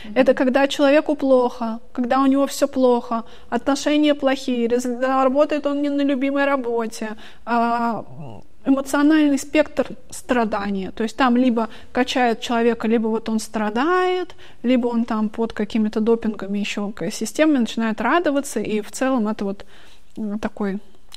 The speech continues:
Speaker 2: качание,
Speaker 1: Мгм.
Speaker 2: когда он вообще оторван и от себя, себя не чувствует, и находится в каких-то проблемах.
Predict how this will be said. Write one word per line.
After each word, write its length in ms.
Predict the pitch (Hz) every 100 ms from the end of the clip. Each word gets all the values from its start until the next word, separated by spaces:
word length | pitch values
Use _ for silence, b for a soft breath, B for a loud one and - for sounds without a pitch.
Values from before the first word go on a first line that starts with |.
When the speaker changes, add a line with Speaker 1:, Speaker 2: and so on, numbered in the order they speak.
| -
Speaker 2:
качание, 560 | 226 226 233 226 196 196
Speaker 1:
Мгм. 60 |
Speaker 2:
когда 200 | 202 220 240
он 100 | 226
вообще 260 | 226 - 285
оторван 540 | 220 - 247 233 220
и 160 | 202 226
от 120 | 208
себя, 380 | - 226 285 339
себя 300 | - 277 330
не 120 | 381
чувствует, 640 | - 330 330 - 269 277 - B B -
и 80 |
находится 520 | 220 220 214 214 - 220
в 60 |
каких-то 400 | - 220 220 -
проблемах. 760 | 220 233 240 311 370 330 320